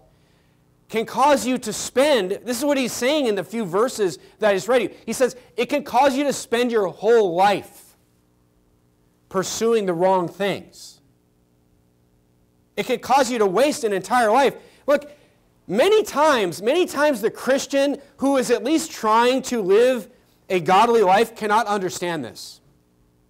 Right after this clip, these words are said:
And I want to spend a few minutes explaining this to you, that people that pursue pleasure,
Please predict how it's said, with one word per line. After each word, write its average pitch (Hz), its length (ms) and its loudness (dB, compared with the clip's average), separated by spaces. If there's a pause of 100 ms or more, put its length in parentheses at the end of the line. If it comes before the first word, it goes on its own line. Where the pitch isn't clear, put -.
(420)
And 190 100 -2
I 214 60 4
want 262 80 4
to 285 60 2
spend 285 240 -2
a - 20 -2
few 254 160 -4
minutes 233 280 -2
explaining 202 840 -2 (300)
this 170 220 -2
to 214 140 -6
you, 175 300 -2 (300)
that - 500 -6
people 302 420 -2
that 277 220 2
pursue 240 400 -6
pleasure, 202 580 -2